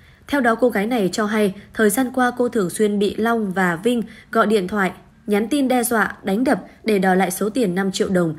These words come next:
mà P đã vay trước đó. Đến nay, hai đối tượng này đã buộc P phải trả chín triệu đồng cả gốc lẫn lãi. Ngoài ra, chị P còn tố giác Thiều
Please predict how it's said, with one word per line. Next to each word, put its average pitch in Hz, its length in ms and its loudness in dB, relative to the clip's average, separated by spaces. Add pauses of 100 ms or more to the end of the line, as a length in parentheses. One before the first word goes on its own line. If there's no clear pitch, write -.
(200)
mà 190 200 2
P 185 100 -12 (200)
đã 202 140 -2
vay 208 180 -2
trước 254 180 -4
đó. 208 340 0 (460)
Đến 208 180 2
nay, 240 120 2
hai 226 120 -2
đối 185 160 2
tượng 214 220 -2
này 185 160 0
đã 180 140 -4
buộc 247 220 0
P 254 60 -2 (200)
phải 185 140 -2
trả 170 240 -2
chín 202 220 0
triệu 269 140 0
đồng 180 260 2
cả 165 200 -2
gốc 247 140 -4
lẫn 233 180 -4
lãi. 233 240 0 (380)
Ngoài 226 160 4
ra, 285 140 -2
chị 269 160 -2
P 240 320 -2
còn 180 200 0
tố 180 240 0
giác 311 300 -2
Thiều 185 260 2